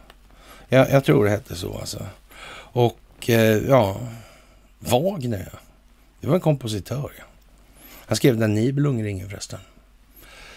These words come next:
Han hade någon släkting där som hette, vad hette hon? Winifred. Winifred Wagner hette hon, ja. Hon borde Villa Vanfrid i alla fall, ja.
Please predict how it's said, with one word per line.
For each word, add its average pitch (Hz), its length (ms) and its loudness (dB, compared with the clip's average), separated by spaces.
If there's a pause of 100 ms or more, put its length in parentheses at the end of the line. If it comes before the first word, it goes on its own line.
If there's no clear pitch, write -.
(140)
Han 123 160 4
hade 139 240 6
någon 120 460 -2 (1000)
släkting 135 540 -2
där 110 100 0
som 110 160 -4
hette, 101 340 -2 (1080)
vad - 60 -4
hette - 160 -6
hon? 117 100 0
Winifred. 123 560 0 (1300)
Winifred 127 460 2
Wagner 98 300 -4
hette 98 240 -8
hon, 95 120 -10
ja. 95 140 -12 (140)
Hon 98 120 -8
borde 120 200 4
Villa 123 380 6
Vanfrid 120 680 0
i 95 40 -10
alla 90 100 -10
fall, 87 240 -14
ja. 85 160 -10